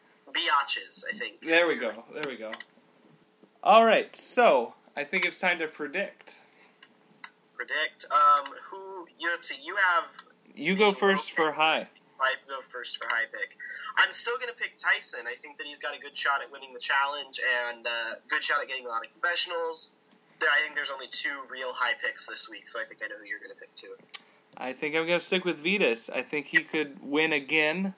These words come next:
Speaker 2: I think, uh, he's definitely gonna get confessionals. We just said Aris out. Um, and, uh, there is potential that he could get voted out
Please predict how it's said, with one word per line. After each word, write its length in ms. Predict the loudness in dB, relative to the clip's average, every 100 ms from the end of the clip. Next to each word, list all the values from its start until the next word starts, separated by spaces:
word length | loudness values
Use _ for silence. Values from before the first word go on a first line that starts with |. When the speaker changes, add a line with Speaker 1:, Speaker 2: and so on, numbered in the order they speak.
| _
Speaker 2:
I 140 | -4 -4
think, 480 | 0 0 0 2
uh, 240 | 4 6 6
he's 220 | 2 2
definitely 340 | 4 4 2 2
gonna 140 | 2
get 180 | 2 0
confessionals. 680 | -2 0 0 0 -6 -4 -4
We 100 | -4
just 140 | 0
said 160 | 2 4
Aris 360 | 2 0 -2
out. 300 | -4 -4 -4 -12 -20 -20 -20 _
Um, 500 | -2 2 2 2 -2
and, 680 | -4 -2 0 -2 -4 -8 -6 -4
uh, 320 | 0 2 2 -2
there 180 | 2 4
is 220 | 6 4
potential 480 | 0 2 4 4 4
that 120 | 0 0
he 120 | 0
could 140 | 0
get 100 | 0
voted 240 | 4 4 6
out 300 | 6 4